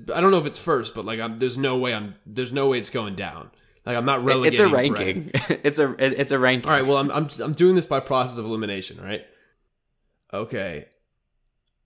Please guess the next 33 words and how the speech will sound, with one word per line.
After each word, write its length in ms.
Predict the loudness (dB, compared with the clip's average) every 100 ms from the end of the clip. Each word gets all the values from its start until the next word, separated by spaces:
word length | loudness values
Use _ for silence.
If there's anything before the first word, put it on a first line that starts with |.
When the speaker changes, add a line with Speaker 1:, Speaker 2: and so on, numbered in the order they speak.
| _
Speaker 1:
All 100 | -8
right. 300 | -6 -6 -10 -16 _ _ _ _ -14
I 80 | -12
can't 300 | -6 -6 -2
believe 240 | 0 0
I'm 160 | -2 -2
doing 220 | -2 -2
this, 140 | -2
but 80 | -4
I 60 | -4
think 240 | -6 -6
potatoes 560 | -10 -6 -4 0 -2 -2
is, 160 | -10
is 240 | -8 -8 -8
going 340 | -8 -8 -8
down, 400 | -10 -12 -12 -18 _ _ _ _ _
is 160 | -16 -8
getting 260 | -6 -6
relegated. 600 | -6 -8 -8 -12 -12 -16 _ _ _ _ _
And 120 | -8
then 100 | -6
I 80 | -6
think 240 | -6 -8 -8
rice 1000 | -12 -10 -6 -4 -2 -4 -8 -12 -16 -20 _ _ _ _ _
below, 640 | -6 -6 -4 -4 -6 -8 -8
above 300 | -6 -6 -4
that, 320 | -4 -4 -6
and 80 | -10
then 160 | -10
pasta, 580 | -12 -8 -6 -6 -10 -10
and 120 | -10
then 140 | -14 -16
bread. 440 | -14 -14 -14 -16